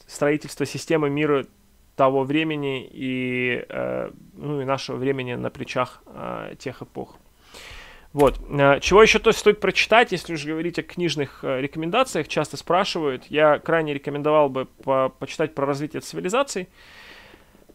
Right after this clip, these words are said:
А, крайне известные Гумилёв, Тойнби, Дюрант. Это такие три прям основы. А, в, а, популярный, популярный, а, Жа-, Джаред Даймонд. А, в, а,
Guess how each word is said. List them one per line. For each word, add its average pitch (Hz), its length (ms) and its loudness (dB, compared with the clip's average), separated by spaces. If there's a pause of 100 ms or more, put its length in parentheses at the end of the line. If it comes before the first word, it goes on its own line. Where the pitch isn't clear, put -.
А, 165 280 10
крайне 214 360 12
известные 180 480 6
Гумилёв, 180 460 8
Тойнби, 156 320 4
Дюрант. 190 420 6
Это 143 220 0
такие 151 480 -2
три 139 200 -8
прям 131 460 -8
основы. 196 540 2 (180)
А, 151 280 6
в, - 240 -6
а, 147 180 8
популярный, 185 640 6
популярный, 165 720 4
а, 131 400 4
Жа-, 156 280 2
Джаред 147 340 4
Даймонд. 180 420 2 (360)
А, 143 200 4
в, - 300 -10
а, 143 840 8